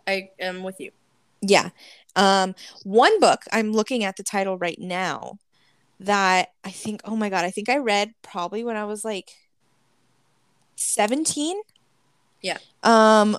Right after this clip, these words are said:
Speaker 2: <laughs> when I wanted to be, like, Who Is She, Tumblr,
Speaker 1: Right,
Speaker 2: Pick
Speaker 1: right.
Speaker 2: Me, Pixie, all, all of the, those vibes, you know?
Speaker 1: Yeah, yeah, yeah.
Speaker 2: Um, it's called But What If We're Wrong?
Speaker 1: Okay.
Speaker 2: And it's by Chuck Klosterman.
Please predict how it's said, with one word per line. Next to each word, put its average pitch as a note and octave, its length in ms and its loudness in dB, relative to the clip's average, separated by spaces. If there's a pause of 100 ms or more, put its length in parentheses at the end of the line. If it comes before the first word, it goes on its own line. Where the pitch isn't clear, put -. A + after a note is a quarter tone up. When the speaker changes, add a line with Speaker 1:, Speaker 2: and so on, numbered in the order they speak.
Speaker 2:
<laughs> - 80 -8
when A3+ 200 6
I A3 140 6
wanted G#3 360 4
to B3 100 -2
be, G3+ 600 -10 (580)
like, F#3 680 -4 (260)
Who A3 120 -4
Is F#3+ 200 -2
She, G#3 260 -8
Tumblr, F3+ 960 -4 (300)
Speaker 1:
Right, - 160 -4
Speaker 2:
Pick - 40 -20
Speaker 1:
right. - 80 -10
Speaker 2:
Me, F#3 500 -6
Pixie, F3+ 840 -8
all, G#3 580 4
all F#3+ 220 0
of F#3+ 60 -8
the, F#3+ 260 -6
those F#3+ 280 -8
vibes, F#3 400 -6
you A#3+ 120 -8
know? A3+ 120 -2
Speaker 1:
Yeah, E3+ 220 0
yeah, D3 100 -6 (440)
yeah. G3+ 260 -2
Speaker 2:
Um, F#3+ 100 -8
it's A3+ 140 -12
called A#3 280 -8
But G3 160 -10
What F#3+ 160 -6
If A3 140 -12
We're G#3+ 100 -6
Wrong? E3+ 440 -8 (440)
Speaker 1:
Okay. G#3+ 100 0
Speaker 2:
And F#3+ 380 -2
it's G#3 140 -6
by G3+ 240 2
Chuck - 280 -4
Klosterman. F#3 760 -6